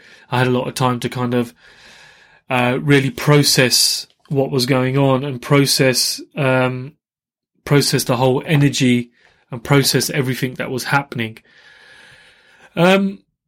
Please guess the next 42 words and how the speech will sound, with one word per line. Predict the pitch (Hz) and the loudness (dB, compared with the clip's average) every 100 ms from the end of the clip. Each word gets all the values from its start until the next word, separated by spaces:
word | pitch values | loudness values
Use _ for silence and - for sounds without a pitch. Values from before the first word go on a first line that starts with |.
| _ _ _ - | _ _ _ -10
so | - 190 | 0 2
yeah, | 196 220 160 | 4 4 4
so | - 175 | 2 0
it | 165 | 2
kind | 175 175 | 2 4
of | 160 | 4
allowed | 151 156 160 160 | 4 4 4 2
me | 151 147 | 2 0
to | - 147 135 | 0 2 2
go | 123 151 156 | 0 0 2
on | 147 | 2
this | 135 | -2
journey | - 143 139 139 | 0 0 2 0
with | 135 135 | 0 2
her. | 135 135 | 2 0
And | 135 131 | -2 -2
I | 135 | -2
remember, | 135 135 147 147 139 123 123 - _ - | -2 0 0 2 0 0 -2 -6 _ -8
um, | 143 127 123 143 - _ - - | -4 -4 -6 -12 -18 _ -12 -6
saying | - 151 139 139 | -2 2 2 0
to | - 135 | 0 0
her | 127 139 131 | 2 4 4
when | 127 127 | 2 -2
she | 117 135 | -4 -2
was | 127 120 | -2 -2
right, | 123 127 131 - | 0 2 2 -2
kind | 131 123 | -4 -2
of | 123 123 | -2 0
maybe | 131 131 131 127 151 - | 0 2 0 -2 -6 -12
four | - - 131 | -4 2 2
months | 127 127 147 - | 2 0 -2 -2
in, | 131 127 | -2 -4
five | - 131 131 | -2 2 2
months | 127 127 131 - | 0 -4 -6 -6
in, | 127 | -4
and | 123 | -4
she's | - 123 | -4 -2
really | 127 131 131 120 - | 2 4 4 2 0
ill, | 135 120 | 0 -2
and | 120 | -4
she's | - 123 120 | -4 -2 0
like, | 123 120 | 2 0